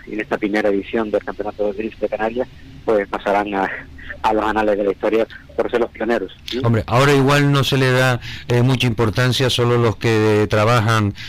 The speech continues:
Speaker 2: y los que han trabajado tan duramente para que esto pudiera salir adelante,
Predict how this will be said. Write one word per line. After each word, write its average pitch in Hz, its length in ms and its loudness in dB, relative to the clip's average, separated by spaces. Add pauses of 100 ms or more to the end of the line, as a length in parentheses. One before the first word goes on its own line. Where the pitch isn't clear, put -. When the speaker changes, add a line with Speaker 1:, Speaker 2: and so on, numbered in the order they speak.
(120)
Speaker 2:
y 107 120 0
los 110 160 2
que 127 100 0
han 123 80 2
trabajado 117 500 2
tan 110 160 2
duramente 107 520 2
para 101 220 2
que 104 120 0
esto 101 200 -2
pudiera 104 380 2
salir 104 340 0
adelante, 101 540 2